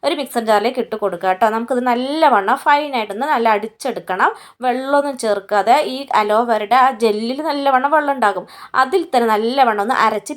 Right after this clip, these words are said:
പേസ്റ്റാക്കി എടുക്കുക ട്ടോ. ഇതിൽ വെള്ളം ഒന്നും ആഡ് ചെയ്യരുത്. നമുക്ക് ഇതുപോലെ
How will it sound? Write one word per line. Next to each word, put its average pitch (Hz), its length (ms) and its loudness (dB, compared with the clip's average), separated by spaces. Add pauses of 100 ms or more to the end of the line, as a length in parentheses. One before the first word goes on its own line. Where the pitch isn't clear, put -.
പേസ്റ്റാക്കി 220 760 0
എടുക്കുക 185 300 -4
ട്ടോ. 220 100 0 (280)
ഇതിൽ 240 120 -4 (100)
വെള്ളം 208 320 2
ഒന്നും 226 320 -4 (100)
ആഡ് 202 240 -4
ചെയ്യരുത്. 196 340 -2
നമുക്ക് 240 220 -6
ഇതുപോലെ 240 320 -2